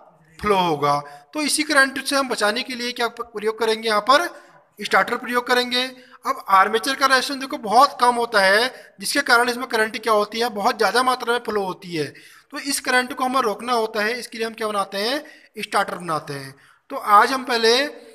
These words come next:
यहाँ पर फोर पॉइंट स्टार्टर का सर्किट डायग्राम को समझेंगे,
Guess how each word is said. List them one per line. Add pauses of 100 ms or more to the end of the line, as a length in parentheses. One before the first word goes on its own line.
(180)
यहाँ
पर
फोर
पॉइंट
स्टार्टर
का
सर्किट
डायग्राम
को
समझेंगे,